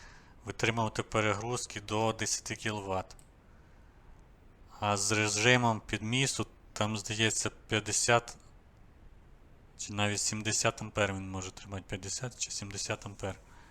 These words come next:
Тобто з-, із акумулятори плюс мережа. Загалом я можу вам рекомендувати цей інвертор, але він більше підходить тому, кому треба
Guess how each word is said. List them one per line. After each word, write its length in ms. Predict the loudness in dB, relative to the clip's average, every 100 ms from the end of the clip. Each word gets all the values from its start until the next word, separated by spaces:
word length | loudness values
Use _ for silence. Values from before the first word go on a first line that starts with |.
| -20 -20 -20 -20 -20 -20 -20
Тобто 480 | -8 -8 -6 -4 -2
з-, 340 | -2 -4 -8 -12 -14
із 320 | -8 -6 -4 -6
акумулятори 600 | -6 -4 2 2 0 -10
плюс 320 | -8 -10 -8
мережа. 460 | -6 -4 -4 -6 -8 -14 -20 -20 -20 -20 -20 -18 -16 -14 -14 -14 -16 -12 -4
Загалом 500 | 4 6 8 8 10
я 80 | 8
можу 300 | 8 10 10
вам 200 | 8 6
рекомендувати 640 | 2 -2 2 6 6 6
цей 440 | -2 4 2 2 -10 -20 -20 -20 -14 -8
інвертор, 640 | 0 4 4 4 -4 -4 -12 -20 -20 -20 -20 -20 -20 -20 -20 -20 -20 -20 -14 -4
але 380 | 0 6 8 8
він 200 | 6 2
більше 260 | 2 2
підходить 600 | -2 -4 2 2 0 -4
тому, 440 | -4 -2 0 -2 -2
кому 260 | -4 -4
треба 560 | -6 0 4 4 4 0